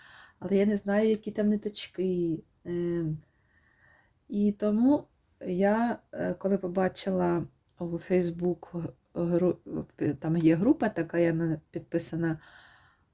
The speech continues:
е, Unlimited Cross Stitch, і там з усього світу вишивальщики, вишивальщиці викладають свої процеси, свої покупки, як їх діти вишивають.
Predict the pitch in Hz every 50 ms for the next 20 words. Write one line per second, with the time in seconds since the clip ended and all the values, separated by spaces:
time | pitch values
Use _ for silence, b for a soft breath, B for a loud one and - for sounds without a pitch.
0 | _ _ - 185 175 170 170 165 - 175 175 175 185 190 208 220 214 208 196 196
1 | - - - - - - - 190 180 180 180 - - - 269 302 330 - - -
2 | - - - _ _ _ _ _ _ _ - 175 175 165 160 - 170 175 175 175
3 | 175 175 170 156 139 131 - - 165 165 175 175 - - 196 190 196 185 196 202
4 | 208 202 - - 185 190 214 220 208 - 202 190 196 190 185 - 202 180 175 180
5 | 180 185 190 196 185 - - - 185 185 - - 180 170 180 180 - - - 180
6 | 170 175 175 185 190 190 185 - - 180 180 - - - 190 185 - B B B
7 | B B B B B 175 170 - 185 190 175 170 196 196 202 202 202 - - 165
8 | 165 190 190 196 190 - 202 208 220 - - - - 175 170 165 165 165 170 -
9 | - - - - - - 160 175 175 185 208 208 - - 247 254 254 - - 196
10 | 196 190 190 190 - - - - - 180 185 190 185 B B B B B B B
11 | B - 170 190 - - 233 233 220 208 233 233 - 240 226 233 233 - - 247
12 | 214 185 180 170 180 180 185 180 175 170